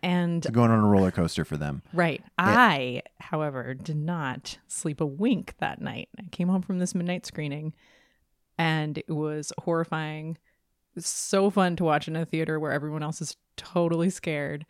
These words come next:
Speaker 1: and being pretty well behaved, I feel like, for an audience, um, 'cause sometimes that can really ruin a movie like this. But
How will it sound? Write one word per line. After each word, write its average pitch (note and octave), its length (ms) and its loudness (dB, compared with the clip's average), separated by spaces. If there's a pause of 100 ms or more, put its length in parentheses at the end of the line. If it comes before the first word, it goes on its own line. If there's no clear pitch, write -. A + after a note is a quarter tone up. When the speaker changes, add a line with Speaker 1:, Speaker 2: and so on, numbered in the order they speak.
(400)
Speaker 1:
and E3 280 0 (220)
being F#3 580 0 (720)
pretty F#3+ 180 2
well F3 140 4
behaved, E3 500 0 (260)
I G#3+ 100 0
feel A#3 160 -2
like, A#3 140 -2
for A3 240 2
an G#3+ 200 -2
audience, A3+ 540 0
um, D#3+ 400 0 (220)
'cause - 120 -10
sometimes F3 360 0
that C#3+ 140 -4
can D3+ 120 -6
really D3+ 200 -4
ruin D3+ 280 -4
a E3 40 -2
movie F3 240 -4
like F#3 200 -6
this. G#3+ 260 -6 (540)
But E3 340 4